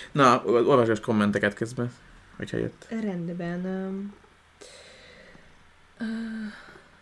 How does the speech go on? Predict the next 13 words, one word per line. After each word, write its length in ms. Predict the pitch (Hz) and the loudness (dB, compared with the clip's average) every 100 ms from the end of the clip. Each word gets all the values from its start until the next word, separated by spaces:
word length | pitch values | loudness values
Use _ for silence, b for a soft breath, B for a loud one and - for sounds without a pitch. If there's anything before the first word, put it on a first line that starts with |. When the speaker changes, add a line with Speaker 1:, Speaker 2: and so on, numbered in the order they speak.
| B B - _ _ _ _ _ _ _ _ _ - - 196 | B B -20 _ _ _ _ _ _ _ _ _ -20 -18 -10
Speaker 2:
igen, 380 | 185 156 190 - - | -8 -6 -8 -12 -16
a 60 | 196 | -14
szexualitás 680 | 190 202 202 175 175 180 190 | -10 -10 -6 -6 -4 -6 -8
természetessége 880 | - 190 180 190 185 190 190 190 180 | -6 -6 -6 -10 -10 -8 -6 -4 -4
az 160 | 180 185 | -6 -8
általában 500 | 180 175 175 170 165 | -12 -8 -8 -6 -6
nincs 260 | 165 180 | -6 -8
elmagyarázva 880 | - 180 175 175 180 175 185 180 185 208 - - _ - | -8 -8 -6 -6 -6 -6 -8 -8 -10 -12 -18 -20 _ -12
a 80 | 190 | -8
gyerekeknek, 640 | 185 185 185 185 190 190 | -6 -6 -10 -10 -10 -10
vagy 180 | 180 170 | -10 -10
a 140 | - - | -10 -10
kamaszoknak. 680 | 185 190 196 196 214 226 | -8 -8 -8 -6 -4 -6